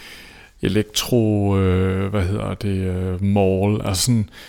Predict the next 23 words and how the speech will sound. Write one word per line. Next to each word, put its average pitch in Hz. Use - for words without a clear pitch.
småt -
og 107
grimt 95
og 98
rodet 123
og 95
primitivt, 131
men 98
samtidig 117
højteknologisk. 107
Det 147
er 147
jo 160
sådan 156
en 143
ting, 156
som 123
bliver 123
sådan 120
en 104
trope 135
i -
cyberpunk. 110